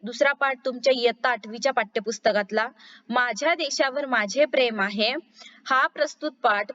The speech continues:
प्रतिज्ञा या त्यांच्या पुस्तकातून घेण्यात आलेला आहे. या पाठ्यपुस्तकातील प्रतिज्ञेच्या तिसऱ्या वाक्याचा आशय या पाठात उलगडून दाखवला आहे. प्रतिज्ञा म्हणजे काया वाचा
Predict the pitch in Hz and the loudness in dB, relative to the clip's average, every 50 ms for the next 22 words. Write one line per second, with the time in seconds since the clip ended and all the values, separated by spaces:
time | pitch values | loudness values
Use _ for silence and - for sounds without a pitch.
0 | - - 262 262 247 - 311 330 294 302 277 247 226 226 254 269 294 - 302 277 | -2 0 0 0 2 0 0 0 2 2 0 0 0 0 -2 -2 -2 -2 -4 -6
1 | 269 262 277 262 254 247 - - 254 226 226 226 196 247 269 277 277 294 262 269 | -4 -4 -4 -4 -4 -8 -2 0 0 2 2 0 0 -2 -4 0 2 2 2 2
2 | 269 226 269 269 262 262 269 269 262 262 262 269 285 311 _ _ _ _ _ - | 2 2 2 4 4 4 4 2 0 -2 -2 -6 -8 -8 _ _ _ _ _ -20
3 | _ _ _ - 226 262 285 311 339 - 339 311 _ - - 311 - 302 - - | _ _ _ -2 0 2 2 2 0 0 -4 -4 _ -2 -2 -2 -2 -2 -8 -4
4 | - 294 - 277 277 - 294 285 - 269 269 - 277 277 240 269 262 247 226 262 | -4 -2 -2 -2 -4 -4 -10 -8 -6 -6 -4 -4 -6 -6 0 0 0 2 2 2
5 | 262 262 - - 220 - 302 294 311 320 311 294 - - 247 262 254 - 277 269 | 0 0 -2 -6 -4 0 2 2 2 2 0 -2 -2 0 -4 -4 -2 0 0 0
6 | 233 - - - 240 220 208 233 226 233 247 240 - 269 254 254 - 294 285 - | 0 0 -2 -2 0 0 0 0 0 0 0 2 0 0 -2 -2 -4 -10 -10 -8
7 | 226 247 233 226 247 247 269 277 262 233 214 - 233 208 202 196 190 208 214 202 | -8 -6 2 2 2 2 2 0 -2 -4 -4 -4 -6 -6 -2 -2 -2 -2 -4 -8
8 | 170 - _ _ _ _ _ _ _ - - - - _ - 294 294 294 349 370 | -10 -10 _ _ _ _ _ _ _ -20 -20 -20 -12 _ 0 0 0 0 -2 -4
9 | 415 415 453 415 392 370 311 294 262 302 320 - 294 254 247 247 254 285 302 311 | -2 0 0 0 0 0 0 2 2 0 0 2 2 2 2 2 0 -2 -2 0
10 | 285 254 233 220 - 294 | 0 -2 -2 -2 -2 -2